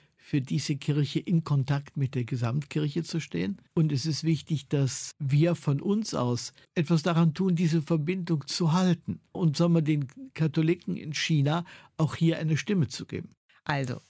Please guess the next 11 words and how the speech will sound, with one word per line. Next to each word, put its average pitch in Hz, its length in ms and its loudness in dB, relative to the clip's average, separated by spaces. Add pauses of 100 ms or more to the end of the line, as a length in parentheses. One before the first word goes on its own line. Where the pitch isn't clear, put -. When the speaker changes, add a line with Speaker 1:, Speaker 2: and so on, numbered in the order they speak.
Speaker 2:
den 151 120 2
chinesischen 160 720 2
Katholiken 143 500 -2
zeigen, 135 320 0
dass 131 160 -2
sie 139 140 -2 (100)
Teil 151 420 0
einer 143 280 0
weltweiten 143 640 -2
Gemeinschaft 139 680 0
sind. 147 220 2